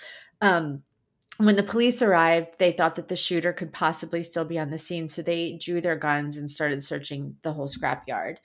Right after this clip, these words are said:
Um, when they spoke to Mary, she told the police that she had called Ray around six fifty A M to let him know that she would be coming around the scrapyard, and he said that he was still eating breakfast, but that he'd come open the gate when he was done.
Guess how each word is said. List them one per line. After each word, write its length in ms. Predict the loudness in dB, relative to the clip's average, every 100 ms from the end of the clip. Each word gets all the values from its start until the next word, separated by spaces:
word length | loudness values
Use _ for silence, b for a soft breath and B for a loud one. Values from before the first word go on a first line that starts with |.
| B B B B 4
Um, 420 | 4 4 -2 -8
when 220 | 0 2
they 140 | 4 4
spoke 640 | 2 -2 4 6 6 0 -6
to 120 | -4
Mary, 600 | 0 2 2 0 -2 -4 -4
she 200 | -4 -2
told 200 | -2 -2
the 80 | -2
police 360 | -2 -4 -2
that 200 | -2 -2
she 180 | -2 -4
had 180 | -4 -4
called 400 | 0 2 2 2
Ray 320 | 2 2 2
around 320 | 0 0 0
six 260 | -4 -4 -8
fifty 600 | -8 -8 -8 -6 -4 -4
A 140 | -2 -2
M 460 | -2 -2 -2 -8 -12 B B B
to 100 | 2
let 180 | 4 4
him 180 | 4 0
know 140 | 0
that 160 | -2 -4
she 140 | -2
would 100 | -2
be 100 | -2
coming 480 | -4 -4 -2 -2 -2
around 360 | 2 6 6 2
the 40 |
scrapyard, 800 | -4 -2 -2 -2 -2 0 0 -2
and 140 | -4
he 100 | -4
said 220 | -2 -2 -2
that 140 | -2
he 100 | -2
was 100 | -4
still 220 | -2 0
eating 300 | 0 -2 0
breakfast, 540 | 2 2 2 -2 -2 -6
but 100 | -4
that 100 | -2
he'd 160 | -4
come 240 | -8 -10 -8
open 260 | -10 -10
the 60 | -10
gate 240 | -6 -6
when 140 | -8 -10
he 80 |
was 180 | -8 -10
done. 480 | -6 -6 -6 -10